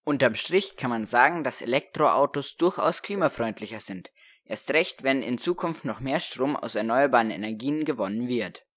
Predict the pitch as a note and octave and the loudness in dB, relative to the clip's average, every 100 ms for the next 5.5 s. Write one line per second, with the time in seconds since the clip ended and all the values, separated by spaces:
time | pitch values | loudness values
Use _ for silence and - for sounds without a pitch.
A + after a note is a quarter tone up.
0 | _ _ B2+ A#2 - B2 - C3+ D#3 F3+ | _ _ -2 0 2 2 8 8 8 6
1 | D3+ E3 D3 D#3+ D3+ - D3 D#3 D3+ C#3+ | 2 4 8 6 4 0 0 0 -2 -2
2 | D3+ D3 D#3 C#3+ D3 D3 C#3+ A#2+ G#2 F#2 | -2 -2 0 2 4 4 6 6 6 -8
3 | E2+ E2 - - _ _ E3 E3 F3 F#3 | -10 -12 -14 -18 _ _ 0 2 4 4
4 | - - - C#3+ - C#3 C#3+ C#3 A2+ A#2 | 2 -2 0 -2 2 4 6 4 0 0
5 | C#3 F3+ E3+ E3 E3 | 0 0 -2 -6 -8